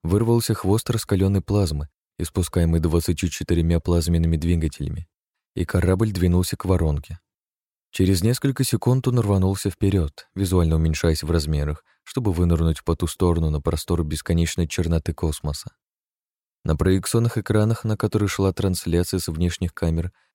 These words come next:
красно-чёрное марево сменилось россыпью ярких звёзд. В это время на мостике прошёл еле уловимый шум. Капитану даже показалось, что это выдох облегчения.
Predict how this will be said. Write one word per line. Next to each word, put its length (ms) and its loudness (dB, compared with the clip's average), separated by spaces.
красно-чёрное 800 2
марево 400 2
сменилось 560 2
россыпью 480 2
ярких 420 0
звёзд. 480 -6
В 120 0
это 200 2
время 300 4
на 100 4
мостике 400 0
прошёл 400 0
еле 260 2
уловимый 480 2
шум. 380 -4
Капитану 480 2
даже 200 2
показалось, 500 2
что 160 -2
это 140 0
выдох 320 -2
облегчения. 640 -4